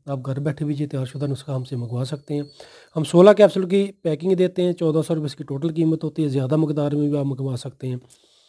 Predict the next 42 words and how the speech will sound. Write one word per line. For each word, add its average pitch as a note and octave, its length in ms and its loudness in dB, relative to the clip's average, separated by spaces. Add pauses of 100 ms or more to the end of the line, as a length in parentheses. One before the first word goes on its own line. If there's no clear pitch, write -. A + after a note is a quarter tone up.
(520)
तो C3 360 -2 (140)
शुक्रिया D3+ 360 2
नाज़रीन D#3+ 300 4
करम, D#3 260 0
दुआ B2+ 320 -2
में D3 140 2
याद C#3+ 200 0
रखिएगा। D3+ 460 -4
एक E3 160 2
कैप्सूल E3 340 2
आपने C#3 320 -2 (360)
इसमें D3+ 260 -2
तरीका C#3+ 280 0
ल-, D#3 140 2
मैंने C#3+ 220 2
आपको C3+ 200 -2
समझा B2 280 0
दिया C#3+ 140 0
जैसे C3 220 -4
खाना A2+ 220 -12
है। - 160 -18 (640)
और C#3+ 120 -4
गलत E3+ 240 4
कार्यों G3+ 280 8
से F#3+ 120 2
बचना E3+ 280 0
है, E3+ 80 0
तौबा D3+ 280 -4
इस्तगफार D3+ 440 -8
करनी D3 180 -4
है। C#3+ 60 -2
गलत D3+ 240 -2
मकासद C#3+ 400 -8
के C3+ 80 -6
लिए C3 120 -4
ये C3+ 120 -4
नुस्खा C3+ 260 -8
इस्तेमाल C3+ 340 -6
हर-, B2+ 320 -6
हरगज़ C3+ 340 0
ना F3 120 4
कीजिएगा, D#3 380 0